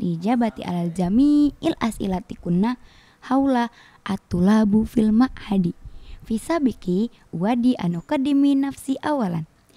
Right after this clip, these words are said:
Ismi Syaura Faradiba, jitu min Janubi Jakarta. Ana fi safil khamis tarbiyatul muallimin wal muallimat al islamiyah. Waha ana lastu wahdi, walakinni ma'anur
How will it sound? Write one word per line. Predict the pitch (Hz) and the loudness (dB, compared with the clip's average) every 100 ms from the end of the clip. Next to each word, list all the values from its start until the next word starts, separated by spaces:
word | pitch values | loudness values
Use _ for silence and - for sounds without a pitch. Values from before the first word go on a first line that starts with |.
| - - | -20 -16
Ismi | - - 240 277 311 320 | -14 -4 2 6 6 4
Syaura | 247 202 196 | 0 -2 -2
Faradiba, | - 202 202 269 254 240 - _ _ - | -2 -2 2 6 6 4 -2 _ _ -8
jitu | 180 - 254 262 | -8 -2 2 6
min | 240 | 6
Janubi | 202 185 190 220 220 233 220 | 4 4 4 4 6 6 4
Jakarta. | 226 220 - - - 185 - _ _ _ 170 | 2 0 -4 -6 -4 -10 -10 _ _ _ 0
Ana | 180 247 277 | 2 2 2
fi | 196 | -2
safil | 180 196 - 180 | -4 -4 -2 -4
khamis | - 226 190 190 247 - | -2 0 4 4 2 -4
tarbiyatul | - 175 190 240 254 214 185 | -10 -6 0 2 2 0 0
muallimin | 175 - 240 240 240 247 233 | 0 0 2 6 8 6 4
wal | 165 | 0
muallimat | 165 - 214 233 240 233 - - | -2 -4 0 4 4 4 -2 -6
al | 220 | -4
islamiyah. | 214 - 233 233 269 262 190 - _ - - _ - | -8 -4 -2 2 4 4 2 -4 _ -20 -20 _ -8
Waha | 180 160 - 262 _ - - | -6 -6 -8 -10 _ -18 0
ana | 175 180 254 | 4 6 6
lastu | 269 - 226 240 | 4 2 2 4
wahdi, | 277 - 240 254 247 - - - | 2 0 6 8 8 4 -12 -8
walakinni | 220 185 175 - 180 175 226 254 | -2 0 0 -4 0 6 8 10
ma'anur | 254 208 175 180 269 | 8 6 4 4 6